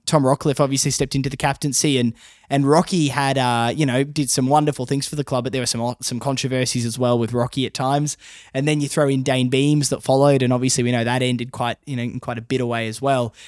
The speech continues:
And then we've seen what's happened with, with Zorc last year as well. So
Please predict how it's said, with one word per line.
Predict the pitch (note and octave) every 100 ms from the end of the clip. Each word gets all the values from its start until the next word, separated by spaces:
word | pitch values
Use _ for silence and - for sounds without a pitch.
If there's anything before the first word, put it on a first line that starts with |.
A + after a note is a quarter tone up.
| - _
And | D#3
then | F3+
we've | E3+
seen | F#3+
what's | E3 F3
happened | D#3+ D#3
with, | D3+ C3 D3
with | C3
Zorc | C3+ D3+ D3+
last | C3+ C3 B2 -
year | B2
as | A#2
well. | D#3+ D3
So | C3 D#3